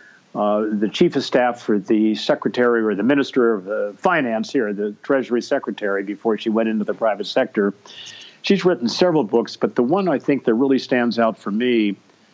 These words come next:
is called Lean In. And it's addressed in particular to women who have often not been leaning in, uh, by sitting in,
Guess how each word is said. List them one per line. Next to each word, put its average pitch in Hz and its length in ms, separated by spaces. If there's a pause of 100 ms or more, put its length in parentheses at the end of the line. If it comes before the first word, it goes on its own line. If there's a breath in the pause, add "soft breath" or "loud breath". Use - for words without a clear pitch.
(280 soft breath)
is 110 180
called 113 400
Lean 147 560
In. 85 480 (720 soft breath)
And 113 540
it's - 200
addressed 135 640
in 123 180
particular 139 880 (840 soft breath)
to 123 440
women 123 640
who 117 440
have 113 400
often 123 480
not 143 260
been 113 240
leaning 123 320
in, 113 460 (520 soft breath)
uh, 117 60
by 104 160
sitting 135 380
in, 107 180